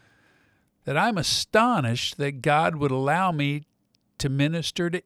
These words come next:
anyone ever again. And I have to tell you, I am so thankful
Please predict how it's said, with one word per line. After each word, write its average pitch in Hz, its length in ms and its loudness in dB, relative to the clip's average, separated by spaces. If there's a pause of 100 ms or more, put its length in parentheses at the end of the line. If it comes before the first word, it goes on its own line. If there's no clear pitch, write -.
anyone 185 500 2
ever 110 320 -2
again. 104 460 -10 (1160)
And 113 120 -6
I 127 60 0
have 160 180 0
to 139 100 -8
tell 135 320 0
you, 107 160 -2
I 131 180 -2
am 113 140 -4
so 139 320 -2
thankful 127 800 -8